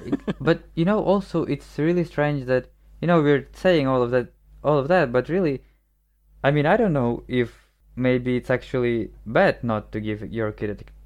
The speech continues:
Speaker 1: you know, access to technology. I mean, no one really knows, because, uh, obviously there is a ar-, an argument for it that, uh, if you give someone access to technology from an early age, then, for example, he will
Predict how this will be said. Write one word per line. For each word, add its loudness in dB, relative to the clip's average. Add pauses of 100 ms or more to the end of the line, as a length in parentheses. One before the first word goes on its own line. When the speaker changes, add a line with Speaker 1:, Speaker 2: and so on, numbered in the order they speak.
(180)
Speaker 1:
you -2
know, -6
access -6
to -10
technology. -8 (580)
I 0
mean, 0 (240)
no 2
one 4
really 2
knows, -4 (500)
because, 0 (200)
uh, 0
obviously -2
there 0
is 0
a 2
ar-, 2
an -4
argument -2
for -2
it -4 (260)
that, -2 (440)
uh, -6
if -4
you -4
give -6 (160)
someone -2
access -6
to -14
technology -6
from -10
an -6
early -2
age, -4
then, -10 (100)
for -8
example, -6
he -8
will -6